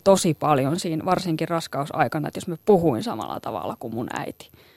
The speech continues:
Se, niinku, raivostutti mua ihan täysin. Et aina kun mä huomaan, että hei, nyt, nyt mä toimin niin kuin mun äiti, niin se otti mua ihan suunnattomasti päähän.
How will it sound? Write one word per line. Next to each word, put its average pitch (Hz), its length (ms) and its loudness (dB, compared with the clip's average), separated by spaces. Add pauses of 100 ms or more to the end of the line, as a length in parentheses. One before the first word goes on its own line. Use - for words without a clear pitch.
(160)
Se, - 120 -8
niinku, 202 180 -2
raivostutti 202 640 4
mua 214 220 4
ihan 262 340 4
täysin. - 520 -2 (520)
Et 202 220 -2
aina 233 180 8
kun 214 100 6
mä 196 100 8
huomaan, 165 400 6
että - 140 -4
hei, 156 140 2
nyt, 151 220 0
nyt 175 160 0
mä 151 120 4
toimin 165 360 4
niin - 160 0
kuin 180 120 -4
mun 180 160 2
äiti, 180 300 -2
niin 151 180 -2
se 214 100 -2
otti 185 220 -4
mua 165 120 2
ihan 160 180 2
suunnattomasti - 680 -6 (100)
päähän. - 340 -8